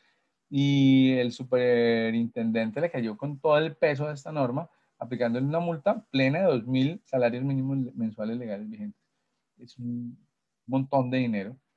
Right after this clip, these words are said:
pero pues, bueno, también a-, partiendo de una guerra per-, personal que hay entre, entre el grupo político y, y el personaje de Daniel Samper. Mm, se expusieron, se crearon los datos sensibles con la ley quince ochenta y uno,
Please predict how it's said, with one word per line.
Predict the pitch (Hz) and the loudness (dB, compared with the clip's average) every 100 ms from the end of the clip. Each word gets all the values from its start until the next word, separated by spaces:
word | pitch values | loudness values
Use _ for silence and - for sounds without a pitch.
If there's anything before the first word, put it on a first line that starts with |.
| _ _ _ _ _ | _ _ _ _ _
pero | 127 117 | -2 -2
pues, | 104 117 110 107 | -4 -6 -4 -2
bueno, | 131 - - | -2 -4 -10
también | 120 123 | -6 -4
a-, | 135 139 131 117 - - - _ _ | -2 0 -2 -6 -16 -20 -20 _ _
partiendo | 120 117 120 127 | -6 -4 -2 0
de | |
una | 139 135 | 2 2
guerra | 131 123 123 120 - _ | 4 2 2 -2 -6 _
per-, | 143 - 131 131 123 | -2 0 -4 -6 -2
personal | 131 123 123 107 107 | 0 0 -4 -6 -8
que | - | -6
hay | 117 117 117 117 _ _ _ _ | -2 0 -2 -4 _ _ _ _
entre, | 120 110 110 104 104 98 92 - _ - | -10 -10 -6 -6 -4 -6 -12 -20 _ -10
entre | 107 107 104 | -8 -6 -8
el | 101 98 | -8 -8
grupo | 104 131 135 | -4 -4 -2
político | 147 120 117 - 175 | -4 -4 -6 -8 -4
y, | 117 104 104 | 0 -2 -2
y | 107 | -6
el | 101 101 98 - | -6 -8 -12 -6
personaje | 110 107 104 101 | -4 -2 -4 -4
de | 113 | -4
Daniel | 110 101 | -4 -6
Samper. | - 104 98 - _ _ _ _ _ _ _ | -10 -10 -10 -12 _ _ _ _ _ _ _
Mm, | - 127 135 135 127 123 127 131 - | -6 0 2 4 2 0 -6 -8 -18
se | - 156 | -4 -2
expusieron, | 135 135 127 139 156 196 147 | -2 -6 0 2 2 -2 -2
se | 160 | -2
crearon | 147 139 151 208 | 2 4 6 4
los | 226 | 2
datos | 165 135 170 | 4 2 0
sensibles | 185 143 131 123 139 | -6 -4 -2 -2 -4
con | 143 | -4
la | 120 | -4
ley | 113 | -4
quince | 107 123 143 | -6 -10 -10
ochenta | 151 135 | -12 -10
y | 117 101 | -6 -6
uno, | 127 | -8